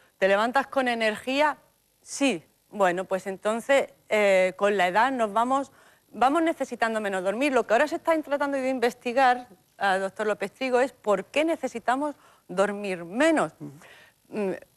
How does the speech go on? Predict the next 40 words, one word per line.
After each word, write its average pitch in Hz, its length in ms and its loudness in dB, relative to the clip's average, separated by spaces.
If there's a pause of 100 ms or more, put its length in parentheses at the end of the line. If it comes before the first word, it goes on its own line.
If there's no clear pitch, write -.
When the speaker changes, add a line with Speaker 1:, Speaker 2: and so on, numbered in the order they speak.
(120)
Speaker 2:
que 202 100 0
Speaker 1:
está 190 200 2
Speaker 2:
cambia 277 180 4
Speaker 1:
relacionado 277 500 2
con 269 220 0
el 240 160 -2
crecimiento, 214 720 -2
los 185 120 2
niños, 226 440 0
Speaker 2:
Claro, - 180 0
cambia 175 280 4
un 165 100 0
Speaker 1:
el, 165 60 2
Speaker 2:
poquito 170 260 0
Speaker 1:
de 196 40 4
Speaker 2:
el 190 60 0
Speaker 1:
nuestro 156 240 0
Speaker 2:
patrón. - 180 2
Speaker 1:
sueño, 247 200 -6 (100)
claro. 202 320 2
Speaker 2:
Claro, 190 100 0
el 95 80 -12
patrón 156 360 2
de 175 80 4
sueño 175 340 2
porque 135 420 0
nuestro 131 360 0
cerebro 165 380 2
se 170 120 0
va 156 80 4
modificando, 135 760 -2 (340)
¿eh? 123 180 -2
con 123 140 0
el 104 80 -4
paso 131 260 0
del 143 120 0
tiempo. 165 380 0 (300)
Entonces 165 420 0
hay 170 200 2
áreas, 165 560 2